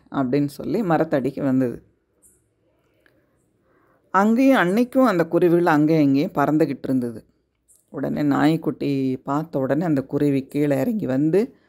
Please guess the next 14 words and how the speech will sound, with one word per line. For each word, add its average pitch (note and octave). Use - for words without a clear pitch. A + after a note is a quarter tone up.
"ஃப்ரெண்டு, D#3
இந்த C#3
மாதிரி D#3
அந்த C3+
பூனை F3
மறுபடியும் C#3+
வந்திருக்கு, D3
இதோ D3
மரத்தடியில D3+
அந்த C3+
பக்கமா D#3
கொஞ்சம் B2+
தூங்கிட்டு F3+
இருக்கு, C3+